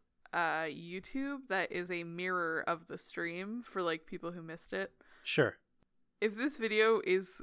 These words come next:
Speaker 1: a mirror of the Ustream, which I think it is, it's just the guy streaming his own, uh, his own screen of, like, the chat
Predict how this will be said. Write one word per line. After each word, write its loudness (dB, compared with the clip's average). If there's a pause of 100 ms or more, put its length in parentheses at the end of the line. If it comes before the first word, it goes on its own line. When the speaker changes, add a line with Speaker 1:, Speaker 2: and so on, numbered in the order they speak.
Speaker 1:
a 0
mirror 4
of -2
the -6
Ustream, -2
which -4
I 0
think -6
it -2
is, -2
it's -4
just -6
the -2
guy 4
streaming -4
his -8 (120)
own, -6 (1500)
uh, 2 (680)
his -6
own -4
screen -4
of, -2
like, 0
the -2
chat 0